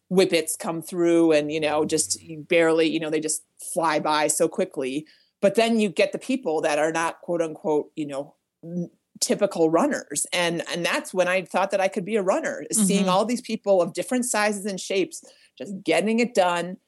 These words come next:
Speaker 1: and having fun and, you know, and really just putting themselves on the line. And, and so, um, so yeah, I mean, we're all
Speaker 2: Yeah.
Speaker 1: just beautiful.
Speaker 2: We are, we are. Yeah. And, and I, it's funny that you, you said that's what made you decide, um,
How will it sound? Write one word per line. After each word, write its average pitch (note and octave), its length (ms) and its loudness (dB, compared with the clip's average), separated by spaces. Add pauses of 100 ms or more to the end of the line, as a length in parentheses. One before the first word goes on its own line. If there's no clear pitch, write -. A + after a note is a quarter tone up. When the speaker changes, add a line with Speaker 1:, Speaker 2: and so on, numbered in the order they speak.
(200)
Speaker 1:
and - 140 -14
having G#3 360 -2
fun F3+ 440 -2
and, D3 500 -4 (300)
you F3 100 -2
know, C#3+ 260 4
and E3 200 0
really G#3+ 240 6
just B3 280 -4 (200)
putting F#3+ 240 0
themselves G#3+ 400 2
on A3 80 4
the G#3 80 2
line. F#3+ 420 2
And, D#3 280 -8
and E3 180 -4
so, E3 340 4
um, D3+ 420 -2 (260)
so - 140 -2
yeah, B3+ 160 6
I E3 80 2
mean, E3 340 -6 (200)
we're D4 120 -2
all C#4+ 120 4
Speaker 2:
Yeah. A3+ 60 6
Speaker 1:
just G#3 200 0
beautiful. A#3 680 0 (260)
Speaker 2:
We G#3 180 -2
are, D#3+ 220 -8 (140)
we F#3+ 140 0
are. F3 120 2
Yeah. G#3+ 200 4
And, A#3 80 0
and A#3+ 180 -4
I, A#3+ 80 0 (100)
it's G#3+ 240 -2
funny A3 180 -2
that F#3 200 -4
you, F#3 100 -6
you F#3+ 160 -4
said F3+ 240 -4
that's F3 220 -4
what F3+ 100 -4
made E3 260 -4
you E3+ 300 -4 (340)
decide, D#3+ 480 -4
um, E3 320 -10